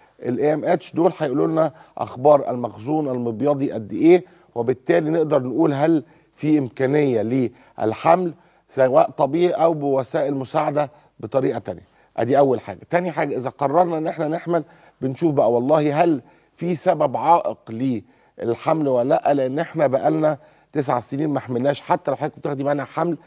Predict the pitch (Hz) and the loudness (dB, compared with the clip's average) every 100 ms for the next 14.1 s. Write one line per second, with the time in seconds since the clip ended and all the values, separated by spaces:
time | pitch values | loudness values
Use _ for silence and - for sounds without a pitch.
0 | _ _ - 127 139 151 156 160 147 - | _ _ -10 -4 0 0 0 0 -2 -4
1 | 117 165 135 151 - - 147 - 139 127 | -4 -4 -2 -6 -6 0 0 2 -2 0
2 | 151 139 139 135 - 160 - 151 156 143 | -2 0 -4 -6 -4 -2 -2 -2 -2 -2
3 | 131 - 156 156 135 123 - 160 160 - | -4 -2 0 0 0 -2 0 0 -2 -10
4 | _ _ - 127 156 147 151 135 120 113 | _ _ -6 0 2 2 -4 -6 -6 -8
5 | - 151 160 - _ _ _ - 113 143 | 0 2 2 -2 _ _ _ -10 0 2
6 | 147 139 _ - 110 - - 123 - 95 | 2 -2 _ -10 -10 -6 -4 -4 -4 -10
7 | 92 _ _ 117 135 170 143 147 131 131 | -18 _ _ 2 2 2 -2 -4 -2 0
8 | 143 131 139 127 120 127 - 110 135 147 | -2 -2 -6 -6 -6 -8 -8 -6 -4 -4
9 | 156 127 123 139 127 131 143 113 _ _ | -4 -4 -4 -2 0 0 0 -4 _ _
10 | - 113 - 143 127 139 139 123 113 107 | -10 -6 -2 -2 -2 -4 -4 -4 -4 -6
11 | 113 110 139 139 _ 135 131 110 104 101 | -4 0 0 -2 _ -4 -2 -2 -6 0
12 | 139 147 - 113 123 - 113 127 131 127 | 2 2 -2 -8 -8 -10 -14 -12 -6 -2
13 | 127 127 107 104 123 - 104 104 123 156 | -2 -2 -6 -8 -10 -10 -8 -4 2 4
14 | 156 | 4